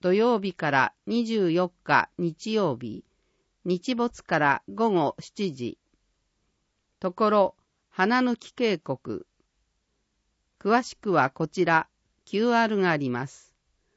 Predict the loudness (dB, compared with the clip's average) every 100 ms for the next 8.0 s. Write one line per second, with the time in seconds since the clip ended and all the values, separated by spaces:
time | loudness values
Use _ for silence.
0 | _ _ _ _ _ -4 -2 2 2 2
1 | 0 -2 -4 -4 -10 _ _ _ _ _
2 | 0 0 2 0 0 -2 -2 -4 -4 -2
3 | -2 -2 0 2 0 -2 -2 -2 -2 -2
4 | -6 -14 _ _ _ -2 0 0 0 0
5 | 0 -2 _ _ _ _ -2 0 0 0
6 | 0 -2 -4 -4 -4 -4 -2 -2 -4 -10
7 | -8 -2 -2 -2 -2 -2 0 0 -2 -4